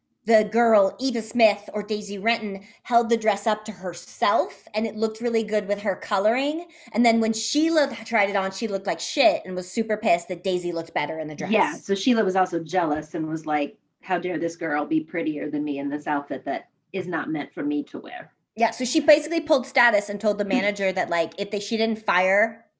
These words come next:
Speaker 1: the girl, Eva or Daisy, um, Sheila was going to have her mom close down their account. And they're, like, the most
Speaker 2: Yes.
Speaker 1: rich family in town.
Speaker 2: And they weren't going to shop there anymore.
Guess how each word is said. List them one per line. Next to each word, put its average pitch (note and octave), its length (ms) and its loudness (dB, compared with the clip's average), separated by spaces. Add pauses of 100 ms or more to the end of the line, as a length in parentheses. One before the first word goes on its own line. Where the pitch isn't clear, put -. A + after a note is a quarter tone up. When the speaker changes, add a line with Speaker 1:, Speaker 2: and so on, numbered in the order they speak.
(100)
Speaker 1:
the G#3 60 -4
girl, F#3 480 2
Eva F#3 440 0
or E3+ 100 -2
Daisy, E3+ 600 -4 (1040)
um, E3+ 460 -2 (580)
Sheila A#3+ 680 6
was G#3+ 180 0
going G#3 360 2
to G3+ 80 0
have G3 260 -2
her G3+ 120 -4
mom F3+ 420 -2
close F3+ 280 -2
down F3 220 0
their E3 140 0
account. D#3 440 -6 (100)
And F#3 120 -2
they're, F#3 140 2
like, F#3+ 200 2
the F#3 80 8
most F#3 200 2
Speaker 2:
Yes. - 160 -20
Speaker 1:
rich G3+ 280 -4
family F3 360 -2
in D#3 100 -8
town. D#3 460 -10 (200)
Speaker 2:
And F3 140 -6
they F3 100 -4
weren't F3 260 -4
going E3 220 -2
to D3 60 -4
shop E3 380 -2
there C3+ 160 0
anymore. C#3 580 -2